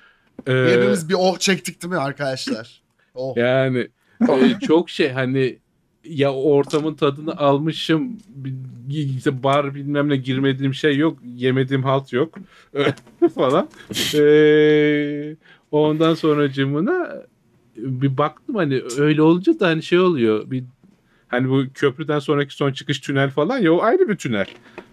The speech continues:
Speaker 1: Ya sıfır dört ortamayla, ortalamayla bu kadar aktiflikle, sosyallikle bilmem neyle,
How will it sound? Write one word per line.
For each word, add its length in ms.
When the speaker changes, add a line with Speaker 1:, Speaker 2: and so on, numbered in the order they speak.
Speaker 1:
Ya 260
sıfır 400
dört 240
ortamayla, 720
ortalamayla 640
bu 100
kadar 240
aktiflikle, 640
sosyallikle 720
bilmem 420
neyle, 480